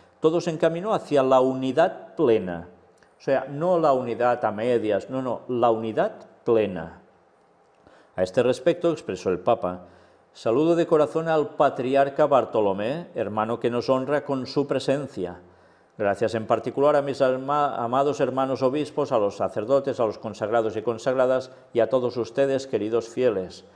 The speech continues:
Un agradecimiento especial a quienes se han esforzado tanto por la realización del Congreso Eucarístico y de esta jornada".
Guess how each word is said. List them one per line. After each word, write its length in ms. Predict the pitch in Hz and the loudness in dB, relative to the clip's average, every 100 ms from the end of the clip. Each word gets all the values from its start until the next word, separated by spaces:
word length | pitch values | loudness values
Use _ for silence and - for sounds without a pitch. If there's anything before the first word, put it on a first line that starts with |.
| _ _ _ | _ _ _
Un 160 | 107 107 | -6 0
agradecimiento 640 | 113 110 110 117 120 127 | 2 2 0 -2 -4 -2
especial 460 | 123 - 120 151 156 | -2 -2 -2 2 2
a 80 | 143 | 2
quienes 240 | 127 113 | -2 -6
se 80 | - | -4
han 100 | 113 | -4
esforzado 640 | 117 - 110 135 123 123 | -4 -6 -2 0 2 2
tanto 400 | 143 190 175 107 | 0 -2 -2 -4
por 100 | 107 101 | 0 0
la 100 | 98 | 2
realización 580 | 101 95 95 92 113 110 | 2 -2 -4 -4 -2 -2
del 140 | 98 | -2
Congreso 400 | 95 90 95 - | -2 0 0 2
Eucarístico 560 | 107 131 156 156 156 139 | 0 0 0 -4 -2 2
y 40 | |
de 80 | 113 | 2
esta 220 | 110 113 | 2 -2
jornada". 600 | - 110 110 98 90 | 0 -2 0 -2 -2